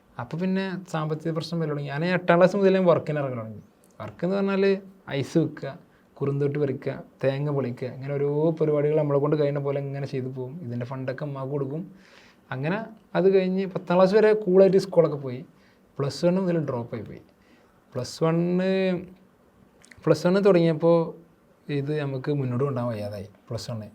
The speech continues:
കാരണം പറ്റ നിന്നു. അങ്ങനെ, ആ, കാരണം എല്ലാവരും സാമ്പത്തിക ഞെരുക്കത്തിലാണ്. അപ്പൊ നമ്മളെ സഹായിക്കുന്നതിനൊക്കെ പരിധിയില്ല. എനിക്ക് എൻ്റെ നാട്ടിൽ നിന്ന്,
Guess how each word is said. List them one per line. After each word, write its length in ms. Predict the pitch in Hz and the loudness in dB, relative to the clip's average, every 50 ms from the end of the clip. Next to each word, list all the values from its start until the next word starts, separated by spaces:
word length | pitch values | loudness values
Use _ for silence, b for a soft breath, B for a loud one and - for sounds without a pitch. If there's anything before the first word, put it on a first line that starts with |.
| - | -10
കാരണം 440 | 123 123 123 131 139 143 151 151 147 b b b b b b b b b _ _ | -8 -8 -6 -6 -8 -8 -10 -12 -14 b b b b b b b b b _ _
പറ്റ 200 | 143 123 - - | -4 0 2 2
നിന്നു. 280 | 175 165 139 123 117 110 | 2 2 2 -2 -6 -8
അങ്ങനെ, 600 | - - - _ - _ 135 135 131 131 135 131 - - - - | -10 -16 -20 _ -16 _ -12 -10 -8 -10 -10 -12 -14 -18 -20 -20
ആ, 360 | 151 139 - - - 143 143 139 | -18 -18 -18 -16 -14 -12 -10 -8
കാരണം 180 | 143 143 147 | -6 -4 -2
എല്ലാവരും 340 | 143 139 151 170 233 220 202 | -2 0 2 4 4 4 2
സാമ്പത്തിക 380 | 226 214 202 190 180 180 190 185 | 2 0 0 0 2 4 4 6
ഞെരുക്കത്തിലാണ്. 680 | 185 175 156 - 160 143 165 156 151 143 139 143 - - b b b b b b b b b _ _ | 6 4 4 2 2 2 2 2 2 0 -4 -8 -12 -18 b b b b b b b b b _ _
അപ്പൊ 180 | 139 135 160 151 | -6 -4 -2 -2
നമ്മളെ 220 | 147 147 165 175 | 0 2 2 4
സഹായിക്കുന്നതിനൊക്കെ 640 | 165 160 160 160 156 156 170 170 170 175 165 156 160 | 4 2 2 0 0 0 0 0 0 0 0 0 0
പരിധിയില്ല. 360 | 147 135 127 131 135 120 113 110 | 0 0 -2 -4 -4 -6 -6 -4
എനിക്ക് 260 | 135 165 185 175 220 | -2 -2 0 2 2
എൻ്റെ 160 | 214 208 214 | 2 2 2
നാട്ടിൽ 360 | 208 190 180 165 170 - 185 | 2 2 0 -2 -2 -2 -2
നിന്ന്, 260 | 175 175 170 170 165 | -2 0 -2 -4 -4